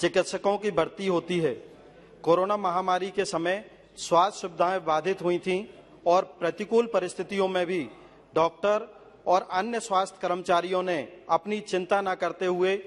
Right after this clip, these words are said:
मरीजों की सेवा की और कोरोना की हर लहर में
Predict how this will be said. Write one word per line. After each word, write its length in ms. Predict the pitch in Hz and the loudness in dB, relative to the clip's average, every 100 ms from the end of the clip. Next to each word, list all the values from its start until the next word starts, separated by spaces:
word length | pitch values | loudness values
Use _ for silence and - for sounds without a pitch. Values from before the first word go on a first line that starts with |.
| - - - | -14 -18 0
मरीजों 440 | 156 170 196 208 | 2 2 0 -2
की 160 | 185 202 | -2 -6
सेवा 320 | - 170 175 | 0 2 2
की 460 | 175 196 214 - - - - | 0 -6 -8 -12 -20 -20 0
और 160 | 170 185 | 2 2
कोरोना 460 | 165 175 185 202 | -2 -4 -2 -2
की 180 | 202 214 | -2 -4
हर 280 | 156 180 214 | 0 0 0
लहर 280 | 202 185 180 | 0 0 -2
में 300 | 180 135 | -4 -6